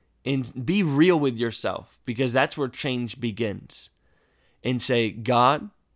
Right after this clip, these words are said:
I've treated myself like a victim for too long. I submit this under you." And then begin to renew your mind with his word. And so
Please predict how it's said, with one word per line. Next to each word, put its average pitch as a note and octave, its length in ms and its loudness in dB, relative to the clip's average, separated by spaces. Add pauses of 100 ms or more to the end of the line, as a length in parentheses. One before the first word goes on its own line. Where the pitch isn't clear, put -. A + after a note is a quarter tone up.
(720)
I've B2 160 0
treated C#3+ 340 -2
myself A2+ 420 -2
like A2 160 -2
a G#2+ 60 -4
victim G#2+ 540 -6
for - 180 -8
too A2 240 -6
long. G#2 400 -4 (960)
I C3+ 140 6
submit C3+ 560 -2
this B2 240 -6
under A2 260 -6
you." E2+ 300 -12 (880)
And C#3 160 0
then C#3 180 0
begin C3 360 0
to B2 140 -4
renew A2+ 380 0
your B2+ 180 0
mind G#2 600 -4 (640)
with A2+ 260 -2
his G#2 220 -4
word. E2 360 -10 (2000)
And B2 160 -2
so C3 380 2